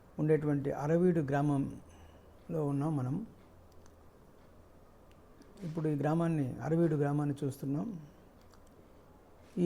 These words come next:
అరవీడు అనే పేరు వింటూనే మీకు తెలుసు, శ్రీకృష్ణదేవరాయల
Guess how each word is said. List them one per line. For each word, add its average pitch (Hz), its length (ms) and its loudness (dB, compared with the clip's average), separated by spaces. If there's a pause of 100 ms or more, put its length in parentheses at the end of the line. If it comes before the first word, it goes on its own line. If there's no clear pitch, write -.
(120)
అరవీడు 208 400 6
అనే 196 100 4 (100)
పేరు 175 220 4
వింటూనే 165 380 4 (1600)
మీకు 165 240 0
తెలుసు, 180 260 2 (100)
శ్రీకృష్ణదేవరాయల 151 960 2